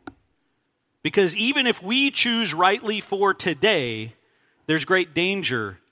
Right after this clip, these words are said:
in not considering what we will teach and steward to the next generation.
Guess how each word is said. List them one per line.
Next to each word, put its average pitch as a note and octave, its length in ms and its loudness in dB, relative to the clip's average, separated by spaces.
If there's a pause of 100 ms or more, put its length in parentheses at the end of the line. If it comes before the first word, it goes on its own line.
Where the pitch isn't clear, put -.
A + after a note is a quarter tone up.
(120)
in E3 320 0
not F3 340 2
considering D3+ 920 0 (320)
what D3+ 200 -2
we D3 140 -2
will C3+ 140 -2
teach - 680 -8 (140)
and C3 120 -6
steward C#3 840 -4 (340)
to G3+ 220 -2
the E3+ 100 0
next D#3 280 -2
generation. C#3 840 -4